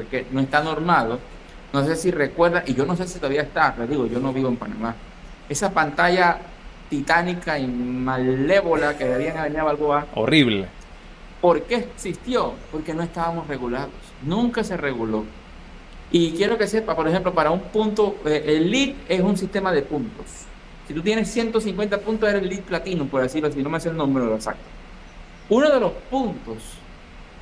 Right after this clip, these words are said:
Speaker 1: para ganarte un puntito es no prender las luces después de las siete de la noche de tu edificio. ¿Por qué? Porque afectas el ciclo de, de mo-, de, de movimiento, o sea, de, de, de ruta de los,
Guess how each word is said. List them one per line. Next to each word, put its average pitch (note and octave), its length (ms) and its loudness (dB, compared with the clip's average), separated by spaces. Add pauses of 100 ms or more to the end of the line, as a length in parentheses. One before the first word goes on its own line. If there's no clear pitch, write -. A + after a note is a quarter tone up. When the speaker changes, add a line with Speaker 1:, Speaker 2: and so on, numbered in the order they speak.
(140)
Speaker 1:
para D#3 220 4
ganarte F3+ 260 0
un C#4+ 100 -2
puntito G3 720 -2 (120)
es F#3+ 280 0
no A#3+ 280 4
prender A3 480 4
las G3 180 2
luces G#3+ 380 4
después E3+ 280 2
de F3 120 0
las D3 160 -2
siete E3 280 -4
de D#3 120 0
la C3+ 80 0
noche D3 220 -2
de C#3 100 -2
tu B2 60 -6
edificio. A#2 420 -4
¿Por C3 160 -2
qué? - 300 2 (380)
Porque E3+ 200 0
afectas G3+ 480 0
el D#3+ 120 -2
ciclo G#3+ 520 -2
de, G3+ 340 2 (460)
de D3+ 100 -2
mo-, D3+ 240 -2 (100)
de, D3 300 4 (140)
de C3+ 80 -4
movimiento, F#3 640 -4
o - 20 -6
sea, D3+ 280 0
de, C#3 180 0
de, D3 200 2
de D3 120 2
ruta B3+ 420 -2
de F3+ 120 0
los, D3+ 140 0